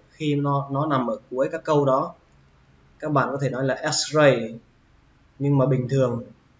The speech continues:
khi chúng ta nói trong những câu bình thường thì chúng ta nên dùng là X-ray. Từ thứ hai,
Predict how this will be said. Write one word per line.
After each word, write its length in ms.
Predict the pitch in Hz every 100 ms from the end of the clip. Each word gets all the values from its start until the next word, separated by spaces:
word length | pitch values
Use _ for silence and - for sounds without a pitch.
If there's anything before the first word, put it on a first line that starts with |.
| _
khi 140 | - 143
chúng 140 | 139
ta 100 | 143
nói 180 | 139 127
trong 140 | 143 143
những 160 | 143
câu 160 | 147 147
bình 200 | 139 120
thường 300 | 135 131 113 - - - _ _ _
thì 140 | 123 117
chúng 160 | 143
ta 140 | 143 139
nên 220 | 139 139
dùng 200 | 131 120
là 180 | 120 117
X-ray. 560 | 160 156 - 117 107 98 - _ _ _ _ _ _ _ _ _ _ - _ _ _ _
Từ 240 | 143 139 135
thứ 120 | 160
hai, 500 | 160 160 156 143 139